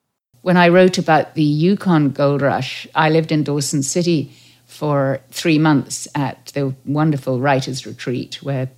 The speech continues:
Pierre Berton grew up. Uh, it's now administered by the Writers' Trust. Um, landscape became almost another character in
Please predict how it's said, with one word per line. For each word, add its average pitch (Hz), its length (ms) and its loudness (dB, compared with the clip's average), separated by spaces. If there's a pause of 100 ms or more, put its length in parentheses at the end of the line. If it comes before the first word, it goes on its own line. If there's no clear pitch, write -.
(120)
Pierre 147 200 -2
Berton 147 360 0
grew 131 220 0
up. - 240 -6 (200)
Uh, 135 240 -2
it's - 180 -8
now 139 180 0
administered 135 600 -2
by 131 140 -4
the 127 120 -2
Writers' 143 380 -2
Trust. - 400 -6 (600)
Um, 165 420 4 (180)
landscape 240 760 4 (120)
became 175 760 4
almost 156 540 0 (260)
another 165 300 2
character 156 840 -2
in 139 300 -2